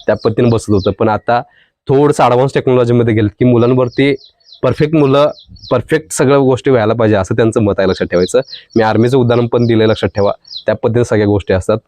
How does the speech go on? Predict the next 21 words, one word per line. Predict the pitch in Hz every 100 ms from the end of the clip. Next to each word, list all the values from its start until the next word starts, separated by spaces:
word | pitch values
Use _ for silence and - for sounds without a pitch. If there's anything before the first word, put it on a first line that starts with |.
| _ _ -
So | 123
ज्यांना, | 120 113 123
ज्यांना | 127
हाईटमधनं | 123 120 120 120
बाहेर | 113 107
काढलं | 110 110 107
त्या, | 107 101
त्या | 117
मुलांना | 113 113 113 113 113
वाईट | 107 113 131
न | 139
वाटता | 131 104 107
त्यांनी | 113 110
काय | 117 120
करायचं | 120 104 110
आहे, | 101 110 - - _ -
पुढच्या | 110 123
भरतीत | 120 113 113
तयारी | 117 104
करा, | 101 107 117 _ _ - 104
जोरात | 110 113